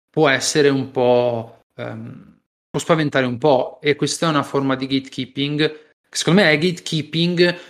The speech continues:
ma non è un gatekeeping, ehm, appunto,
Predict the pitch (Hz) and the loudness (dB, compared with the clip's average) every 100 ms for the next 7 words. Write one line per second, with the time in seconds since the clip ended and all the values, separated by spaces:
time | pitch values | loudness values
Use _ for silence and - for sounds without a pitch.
0 | - 151 156 160 160 160 160 165 139 127 | -8 -4 -2 2 2 0 0 0 0 -2
1 | - 127 120 131 123 123 123 117 113 117 | -6 -12 -6 -6 -4 -2 -2 -2 -4 -8
2 | - - - - - | -10 -14 -14 -12 -12